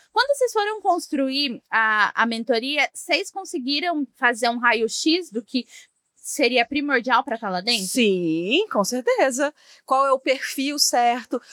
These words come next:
Speaker 2: O que que cada perfil precisa? Então, a gente tem essas trilhas, né? À medida que o mentorado, por exemplo, entra no nosso programa maior, que é a Mentoria Cinco Dígitos,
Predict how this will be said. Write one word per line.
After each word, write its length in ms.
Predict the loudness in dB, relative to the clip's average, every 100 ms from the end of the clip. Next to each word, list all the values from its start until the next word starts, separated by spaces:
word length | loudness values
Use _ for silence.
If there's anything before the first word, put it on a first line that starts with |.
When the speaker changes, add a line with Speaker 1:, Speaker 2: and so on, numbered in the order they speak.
| -6
Speaker 2:
O 80 | 0
que 140 | 0
que 80 | 2
cada 260 | 0 0
perfil 360 | -2 -8 -6 -4
precisa? 800 | 0 0 -2 -4 -4 -2 -2 -4 _ -2
Então, 220 | 2 2
a 60 | 0
gente 180 | -4 -2
tem 160 | -2
essas 300 | 0 -2 0
trilhas, 560 | 2 2 4 4 2 0
né? 240 | 2 2 0 _
À 120 | 0
medida 280 | 2 2 0 0
que 180 | -2
o 40 | 0
mentorado, 460 | 2 2 2 0 0
por 120 | -2
exemplo, 240 | 0 2
entra 240 | 2 2 -2
no 80 |
nosso 240 | -2 -2 0
programa 640 | 0 2 0 2 0 0
maior, 520 | 0 0 2 0 0
que 120 | -2
é 20 | -2
a 20 |
Mentoria 280 | -2 -4 -4
Cinco 240 | -6 -10
Dígitos, 560 | -2 2 2 0 -8